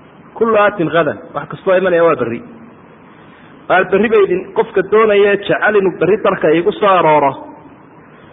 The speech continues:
"Falyukafif yadahu wa lisaanah." Ha hakiyo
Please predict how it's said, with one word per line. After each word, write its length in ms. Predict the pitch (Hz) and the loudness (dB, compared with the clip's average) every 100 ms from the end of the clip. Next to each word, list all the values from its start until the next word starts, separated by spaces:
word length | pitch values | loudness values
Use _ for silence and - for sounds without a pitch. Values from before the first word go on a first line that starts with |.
| - - - - | -20 -20 -8 0
"Falyukafif 720 | 202 196 175 220 220 180 165 170 | 2 2 2 0 -2 -4 -4 0
yadahu 380 | 190 160 156 | 0 2 2
wa 60 | 151 | 2
lisaanah." 520 | 135 131 165 147 107 - - - - - - - - - - - - | 0 -2 0 0 -2 -10 -20 -20 -20 -20 -20 -20 -20 -20 -20 -20 -10
Ha 100 | 170 190 | -4 0
hakiyo 640 | 156 143 135 135 131 - | 0 -2 -4 -2 -2 -4